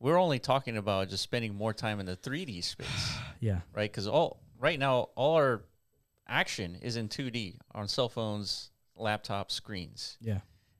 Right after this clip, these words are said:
Speaker 1: And so now with the metaverse, the action is gonna be in three D. It's gonna be more immersive. We're gonna be in the world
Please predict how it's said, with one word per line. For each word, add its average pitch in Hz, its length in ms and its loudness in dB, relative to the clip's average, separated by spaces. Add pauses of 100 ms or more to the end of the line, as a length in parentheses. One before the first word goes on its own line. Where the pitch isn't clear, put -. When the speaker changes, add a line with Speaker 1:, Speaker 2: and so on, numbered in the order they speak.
Speaker 1:
And 113 160 -2
so 113 140 0
now 127 180 2
with 131 100 0
the 113 80 -2
metaverse, 113 600 0
the - 120 -6
action 127 320 -2
is 101 80 -4
gonna 98 140 -8
be 95 140 -8
in 92 80 -6
three 101 240 -6
D. 139 280 -4
It's 139 120 -6
gonna 101 120 -6
be 92 80 -6
more 92 200 -6
immersive. 107 600 -2
We're 98 100 -8
gonna 101 160 -4
be 92 180 -8
in 127 280 -2
the 107 100 -2
world 92 420 -4